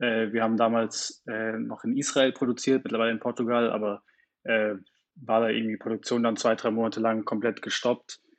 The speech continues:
Ähm, was dann erstmal so ein kleiner Nackenschlag war, wir haben uns dann zumindest mal den Stoff schicken lassen und mit ein paar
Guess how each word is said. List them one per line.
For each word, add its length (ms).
Ähm, 800
was 160
dann 140
erstmal 280
so 120
ein 100
kleiner 240
Nackenschlag 600
war, 240
wir 80
haben 100
uns 120
dann 100
zumindest 320
mal 60
den 100
Stoff 240
schicken 240
lassen 280
und 80
mit 180
ein 120
paar 460